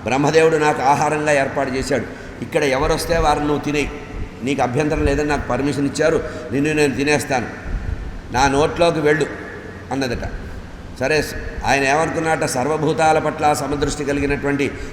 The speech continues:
రామచంద్రమూర్తి యొక్క దూత అయినటువంటి హనుమత్ స్వామి అనుకున్నట్ట, "ఓన్లే అడిగింది కదా" అని చెప్పి పెద్ద, ఆమె నోరు తెరిచి ఉంటే నాగమాత సురస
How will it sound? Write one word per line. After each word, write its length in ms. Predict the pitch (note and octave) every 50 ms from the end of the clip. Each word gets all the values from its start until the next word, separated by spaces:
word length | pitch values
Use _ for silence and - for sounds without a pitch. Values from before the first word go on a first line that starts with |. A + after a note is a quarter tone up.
| - -
రామచంద్రమూర్తి 800 | A2 A#2+ C3+ D3+ D3+ C#3+ D#3+ C#3+ D3+ D#3 D3+ D3+ D3+ - D3+ D3+
యొక్క 180 | C3+ - D3+
దూత 300 | A2 G#2 C3+ D#3+ E3+ E3+
అయినటువంటి 440 | E3 D#3+ D#3+ D#3 - D3 D3+ C#3+ C3+
హనుమత్ 300 | A#2+ C3+ D3+ D#3 D3+ D3+
స్వామి 260 | - D#3+ D3 D3 C#3+
అనుకున్నట్ట, 420 | C3 C3 B2 C#3+ C#3+ D3 D3 B2 C#3+ A#2 - - - - - - - A2
"ఓన్లే 240 | B2+ D3 D#3+ E3+ D#3+
అడిగింది 400 | D3 C#3 D#3 D#3 E3 E3 E3 D#3
కదా" 200 | D#3 D3 D3+ D3
అని 160 | C#3+ C#3+ C#3
చెప్పి 380 | C3+ C#3 D#3+ E3+ D#3 C3+ G2+ - - - - - -
పెద్ద, 160 | G#2+ A#2+ A#2 A#2+ - -
ఆమె 200 | B2 C3 C#3 C3+
నోరు 320 | B2+ B2 B2+ C#3+ D#3 E3 E3+
తెరిచి 340 | D3+ D#3+ D#3 D3+ D3+ D3+ D3
ఉంటే 460 | D3 C#3 D3 E3 E3 D#3 C3 - - A2
నాగమాత 500 | A#2 A#2+ C#3 D3+ D#3 D#3+ D#3+ D#3 C3 C3+
సురస 320 | A2+ - C#3 D#3 C#3+